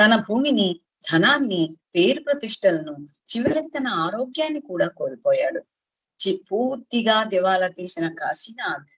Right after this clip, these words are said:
క్రీస్తు శకం పంతొమ్మిది వందల ఎనిమిదవ సంవత్సరంలో అమరావతికి తిరిగి వచ్చి వైద్య వృత్తిని చేపట్టడానికి ప్రయత్నించాడు.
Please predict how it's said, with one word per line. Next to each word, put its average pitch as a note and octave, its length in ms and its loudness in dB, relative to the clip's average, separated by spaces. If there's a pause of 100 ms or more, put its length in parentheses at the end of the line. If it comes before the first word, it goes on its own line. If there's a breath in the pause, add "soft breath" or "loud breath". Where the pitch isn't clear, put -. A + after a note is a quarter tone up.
(280)
క్రీస్తు A3+ 400 -2
శకం F#3+ 160 -14
పంతొమ్మిది F#3+ 480 -12
వందల G#3 280 -10
ఎనిమిదవ F#3+ 440 -10
సంవత్సరంలో D#3 840 -2 (360)
అమరావతికి G3 540 -2
తిరిగి E3 360 -8
వచ్చి - 460 0 (300)
వైద్య A#3 420 4
వృత్తిని E3+ 420 -8
చేపట్టడానికి C#3+ 800 -8
ప్రయత్నించాడు. E3+ 840 2